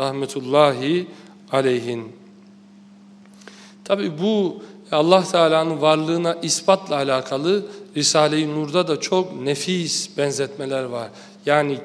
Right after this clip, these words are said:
kevni delillerle Allah Teala'nın varlığını ispat noktasında. Peki efendim, şimdi devam ediyoruz.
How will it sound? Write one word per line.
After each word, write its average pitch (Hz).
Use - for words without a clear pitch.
kevni 160
delillerle 151
Allah 147
Teala'nın 139
varlığını 143
ispat 160
noktasında. 123
Peki 214
efendim, 196
şimdi 226
devam 190
ediyoruz. 160